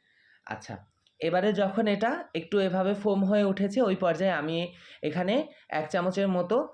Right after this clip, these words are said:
ভ্যানিলা এসেন্স অ্যাড করে দিলাম। আপনারা চাইলে এখানে ভ্যানিলা এসেন্সের পরিবর্তে চকলেট এসেন্স বা চকলেট ইমালশনও ব্যবহার করতে পারেন। আমার কাছে আজকে চকলেট ইমালশনটা ছিল না, তাই সেটা ব্যবহার করিনি, ভ্যানিলা এসেন্সই দিয়ে দিলাম। আর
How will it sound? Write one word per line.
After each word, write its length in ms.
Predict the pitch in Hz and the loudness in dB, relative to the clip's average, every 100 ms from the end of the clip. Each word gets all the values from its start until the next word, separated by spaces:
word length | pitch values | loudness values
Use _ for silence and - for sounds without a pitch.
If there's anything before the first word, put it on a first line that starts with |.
| - _ 139 | -20 _ -2
ভ্যানিলা 320 | 151 180 190 | 0 2 2
এসেন্স 340 | 180 185 220 214 | 0 0 -2 0
অ্যাড 200 | 156 - | -2 0
করে 200 | 180 180 | 0 0
দিলাম। 280 | 165 208 233 | 0 0 -2
আপনারা 340 | 147 151 175 | -4 0 0
চাইলে 280 | 175 175 170 | 2 0 2
এখানে 260 | 175 185 185 | 0 0 0
ভ্যানিলা 340 | 165 160 170 | 0 0 0
এসেন্সের 360 | 175 185 180 185 | 0 -2 -2 -2
পরিবর্তে 640 | 175 165 160 160 220 302 - - - - | 0 2 0 0 0 -2 -6 -20 -12 -2
চকলেট 380 | 170 170 190 | -2 0 0
এসেন্স 360 | 185 180 196 190 | 0 0 0 0
বা 80 | 196 | 0
চকলেট 380 | 190 175 185 180 | 0 0 -2 0
ইমালশনও 480 | 165 165 190 190 | 0 0 0 2
ব্যবহার 300 | 180 147 170 | 2 2 0
করতে 280 | 170 175 180 | -2 -2 0
পারেন। 280 | 175 143 170 - | 0 0 -2 -4
আমার 260 | 139 147 156 | -4 -2 -2
কাছে 240 | 170 175 | -2 -2
আজকে 300 | 160 147 170 | -4 -2 -4
চকলেট 340 | 160 143 156 165 | -2 -2 -4 -4
ইমালশনটা 420 | 156 156 156 156 | -4 -2 -4 -4
ছিল 260 | 156 190 | -2 0
না, 100 | 208 | 2
তাই 280 | 196 160 156 | 2 2 2
সেটা 200 | 151 151 | 0 0
ব্যবহার 340 | 143 151 170 170 | 0 2 0 0
করিনি, 300 | 185 196 180 | -2 -2 0
ভ্যানিলা 320 | 139 135 135 | 0 0 -2
এসেন্সই 320 | 131 139 143 | -2 -6 -6
দিয়ে 180 | 131 104 | -4 -4
দিলাম। 220 | 98 98 - - - - - | -6 -8 -12 -20 -20 -20 -10
আর 180 | 117 | -6